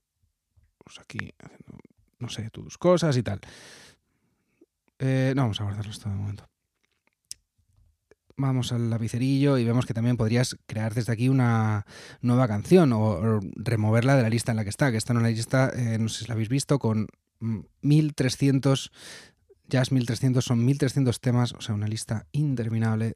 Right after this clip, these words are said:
de temas de jazz. Eh, pues yo cuando empecé a estudiar, eh, música moderna, eh, nos peleábamos los compañeros porque nos hicieran copias del Real Book de, <laughs> de jazz, que luego sacaron tropecientas versiones,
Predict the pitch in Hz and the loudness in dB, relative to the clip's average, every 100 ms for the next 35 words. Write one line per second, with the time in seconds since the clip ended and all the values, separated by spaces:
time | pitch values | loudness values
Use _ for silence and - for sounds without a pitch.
0 | - 110 107 107 - 113 104 104 101 104 | -10 -10 -8 -8 -6 -4 -4 -4 -6 -6
1 | - _ _ _ _ _ _ _ _ _ | -10 _ _ _ _ _ _ _ _ _
2 | - - _ - 117 113 110 107 107 107 | -20 -20 _ -4 -2 0 0 0 0 -2
3 | 107 104 104 107 113 127 131 127 117 131 | -2 -2 -4 -6 -6 -2 0 -2 -2 -2
4 | 123 127 120 123 123 - - - - - | -2 0 0 2 0 -4 -14 -20 -20 -8
5 | 135 127 131 123 123 123 123 120 131 135 | 0 2 2 2 2 2 2 2 2 0
6 | - - 123 113 107 95 92 127 - 110 | -6 -10 -6 -4 -4 -6 -4 -4 -4 -2
7 | 117 120 120 120 - - - - 120 117 | 2 2 2 0 -2 -8 -18 -4 0 0
8 | 117 117 110 117 117 120 - 113 101 101 | 0 -2 -2 0 0 0 -2 -4 -4 -2
9 | 110 113 123 113 120 - - - - - | 0 0 0 0 -2 -4 -12 -18 -12 -2
10 | 117 110 104 117 117 107 123 110 - _ | 0 2 2 4 4 4 2 0 -6 _
11 | - 120 113 113 113 98 - - 156 117 | -2 2 4 6 4 2 -2 -2 -2 2
12 | 156 120 113 110 131 113 - 113 104 110 | 2 4 2 2 2 2 -2 -4 0 0
13 | 120 117 113 107 113 123 113 127 135 156 | -2 -2 -2 -4 -4 -2 -2 -2 0 2